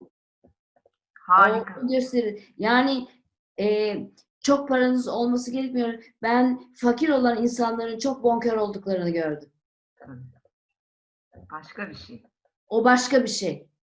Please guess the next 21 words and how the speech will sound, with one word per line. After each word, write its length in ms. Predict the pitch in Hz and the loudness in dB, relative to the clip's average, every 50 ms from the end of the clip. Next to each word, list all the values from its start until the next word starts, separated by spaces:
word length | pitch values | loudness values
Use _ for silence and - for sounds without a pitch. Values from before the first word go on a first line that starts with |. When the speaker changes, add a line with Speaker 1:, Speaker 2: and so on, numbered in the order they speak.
| _ _ _ _ _ | _ _ _ _ _
Speaker 2:
İşte 280 | 247 240 - - - 302 | -6 -6 -6 -2 -2 0
o 180 | 320 311 254 247 | 0 2 2 2
gani 300 | 247 240 254 277 277 269 | 4 4 4 2 2 0
yüreklilik. 760 | 254 240 240 220 220 220 208 196 190 180 175 180 _ _ _ _ _ _ _ _ _ _ _ _ - | 4 4 4 2 2 -4 -6 -6 -6 -6 -8 -12 _ _ _ _ _ _ _ _ _ _ _ _ -6
Canlarım, 440 | 226 240 262 294 285 277 254 247 247 | -2 0 2 2 2 2 0 -2 -2
size 260 | - - 240 254 262 | -4 -6 -6 -6 -6
şunu 320 | 254 - 247 247 254 240 | -6 -6 -4 -2 -2 -2
demek 260 | 240 226 220 208 196 | -2 -4 -6 -8 -10
istiyorum. 480 | - - - - 208 208 196 190 185 180 | -12 -14 -16 -8 -6 -4 -4 -4 -6 -6
Hayattan 680 | 180 226 240 247 254 254 254 247 - 247 240 220 220 220 | -2 2 4 4 4 4 2 0 0 0 0 0 2 0
da 40 | |
geniş 400 | 214 196 226 220 220 202 - - | 0 0 0 0 0 0 0 0
olun. 340 | 190 175 156 147 147 - _ _ _ _ _ _ _ _ _ _ _ _ _ _ _ _ _ _ _ _ _ _ _ _ _ - | -2 -2 -2 -4 -8 -10 _ _ _ _ _ _ _ _ _ _ _ _ _ _ _ _ _ _ _ _ _ _ _ _ _ 0
Genişletin 640 | 175 233 269 277 277 - - 302 311 254 285 294 254 - | 4 6 6 6 4 2 0 -2 -2 0 2 0 0 0
kendinizi. 720 | 233 214 208 196 190 185 170 160 151 - - 131 - _ _ _ _ _ _ _ _ - - _ _ - | 0 0 0 0 0 -2 -4 -4 -6 -8 -10 -18 -20 _ _ _ _ _ _ _ _ -20 -20 _ _ -2
Atın 500 | 226 277 - 302 302 269 247 - - _ _ | -2 -2 0 0 0 0 0 -4 -6 _ _
şeyleri. 640 | - - 247 233 214 208 196 185 165 160 156 156 - _ _ | -10 -2 0 2 2 2 0 -2 -4 -6 -8 -10 -14 _ _
Hayattan 800 | - 208 220 233 247 240 240 - - - 254 262 254 240 220 214 | -4 2 4 6 6 6 4 2 0 2 4 4 4 4 2 0
da 40 | |
geniş 420 | 202 196 202 196 190 185 - - 180 | -4 -4 -4 -4 -4 -6 -8 -8 -8
olun. 260 | 170 156 156 156 | -10 -10 -10 -14